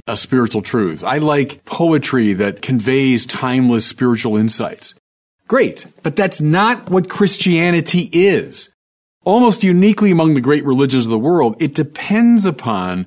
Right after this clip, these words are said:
certain clear historical claims. Now, I get it. This has been true especially the last two, three hundred years, precisely because history is such an inexact science. I can't reproduce the data of history and do an experiment on them.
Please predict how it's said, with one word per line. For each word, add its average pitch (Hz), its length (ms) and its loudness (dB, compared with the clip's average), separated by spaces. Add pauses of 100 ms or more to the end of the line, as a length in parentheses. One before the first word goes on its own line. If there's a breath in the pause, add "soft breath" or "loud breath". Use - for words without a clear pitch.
certain 202 540 0
clear 165 560 0
historical 135 920 -2
claims. 98 880 -6 (540)
Now, 143 240 0 (180)
I 196 140 2
get 175 240 2
it. 95 100 -2
This 175 140 0
has 185 80 0
been 156 100 2
true 135 220 0
especially 151 480 -2
the 92 60 -4
last 98 340 -4
two, 156 280 -2
three 143 300 -2
hundred 110 460 -2
years, 113 520 -2 (160)
precisely 269 440 -2
because 175 420 0
history 156 540 -2
is 123 100 -4
such 160 200 -4
an 135 140 -2
inexact 120 720 -2
science. - 600 -6 (400)
I 123 100 -6
can't 165 320 -4
reproduce 147 800 0
the 135 120 -2
data 127 360 0
of 110 140 -2
history 117 480 -2
and 101 100 -4
do 120 140 2
an 117 40 0
experiment 117 540 -2
on 85 160 -6
them. 71 100 -14